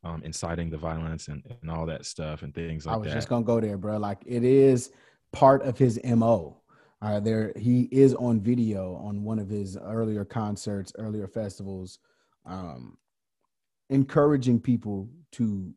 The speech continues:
Speaker 2: beat a man
Speaker 1: Oh.
Speaker 2: for trying to, um,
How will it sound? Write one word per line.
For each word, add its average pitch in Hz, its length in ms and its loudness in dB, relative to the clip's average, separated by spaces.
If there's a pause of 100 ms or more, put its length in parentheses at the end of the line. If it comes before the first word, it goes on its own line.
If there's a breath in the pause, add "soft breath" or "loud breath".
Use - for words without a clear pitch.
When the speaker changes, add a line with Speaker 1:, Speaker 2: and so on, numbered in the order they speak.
(640)
Speaker 2:
beat 180 300 0
a 123 140 -2
man 87 480 -10 (360)
Speaker 1:
Oh. 117 380 -2
Speaker 2:
for 110 380 -2
trying 113 460 -2
to, 104 280 -4
um, 90 440 -10